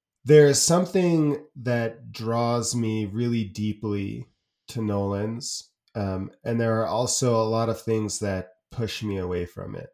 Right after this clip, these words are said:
that really test my, wha-, how full of shit I am about it. And I,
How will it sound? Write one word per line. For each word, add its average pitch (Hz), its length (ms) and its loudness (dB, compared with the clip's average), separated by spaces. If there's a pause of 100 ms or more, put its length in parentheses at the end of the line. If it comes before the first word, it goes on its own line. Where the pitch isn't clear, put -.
that 110 200 -2
really 127 340 4
test 117 480 -4
my, 92 420 -2
wha-, 110 160 -6
how 98 220 -2
full 104 240 -4
of 95 80 -6
shit 95 320 -8 (220)
I 95 140 -6
am 87 220 -6
about 87 360 -6
it. - 160 -12 (840)
And 120 640 0 (720)
I, 151 140 -6